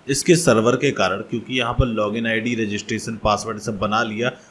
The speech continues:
उसके बाद करीब पच्चीस बार ट्राई करने के बाद ये प्रॉपर तरीके से लॉगिन हो पाया या काम कर पाया, क्योंकि यहाँ पर सर्वर की बहुत एरर आ रही थी। तो इस वीडियो को बनाने में बहुत मेहनत लगी है।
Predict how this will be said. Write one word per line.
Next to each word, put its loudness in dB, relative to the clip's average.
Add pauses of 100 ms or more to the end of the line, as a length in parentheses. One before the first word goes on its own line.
(120)
उसके 0
बाद 4
करीब 2
पच्चीस 4
बार 10
ट्राई 4
करने 0
के 2
बाद 2
ये 0
प्रॉपर 2
तरीके -4
से -4
लॉगिन -2
हो -8
पाया 0 (280)
या 4
काम 4
कर 4
पाया, 4 (340)
क्योंकि -2
यहाँ 4
पर 4
सर्वर 2
की -2
बहुत 0
एरर -2
आ 0
रही -6
थी। -6
तो -2
इस 2
वीडियो 0
को 0
बनाने 0
में -2
बहुत 0
मेहनत -4
लगी -2
है। 0